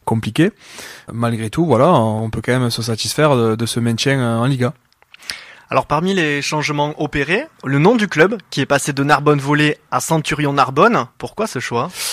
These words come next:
Speaker 1: Pourquoi ce choix ? Parce que, parce que le club est passé au premier juillet, euh, en structure professionnelle, donc en, en société.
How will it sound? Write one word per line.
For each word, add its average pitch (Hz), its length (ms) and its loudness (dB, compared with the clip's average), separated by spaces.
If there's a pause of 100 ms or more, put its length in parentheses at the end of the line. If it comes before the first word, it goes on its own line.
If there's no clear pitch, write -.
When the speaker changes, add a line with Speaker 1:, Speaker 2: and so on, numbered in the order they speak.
(440)
Speaker 1:
Pourquoi 175 280 2
ce - 120 0
choix ? 233 260 2
Parce - 180 -2
que, 160 220 0
parce 151 220 -2
que - 100 -2
le 156 140 4
club 208 240 4
est 165 80 8
passé 180 420 2
au 147 200 6
premier 151 340 0
juillet, 160 500 6
euh, 127 720 4
en 127 160 0
structure 139 360 -2
professionnelle, 143 640 0
donc 139 220 0
en, 127 180 2
en 135 80 2
société. 156 480 0